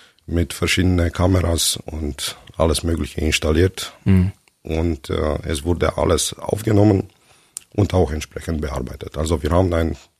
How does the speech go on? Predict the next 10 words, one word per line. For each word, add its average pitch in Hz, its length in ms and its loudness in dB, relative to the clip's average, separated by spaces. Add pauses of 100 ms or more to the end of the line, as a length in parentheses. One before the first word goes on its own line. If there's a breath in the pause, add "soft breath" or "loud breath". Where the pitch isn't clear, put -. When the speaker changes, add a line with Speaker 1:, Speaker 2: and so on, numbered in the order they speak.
(160)
Speaker 1:
volles - 800 2 (200)
Showvideo. 92 800 2 (600 soft breath)
Wir 85 160 0
haben 90 200 2
den 82 340 -4 (120)
seziert 113 600 0
zurzeit, 98 640 0
also 80 240 -2
es 82 140 -4
kommen 80 340 -2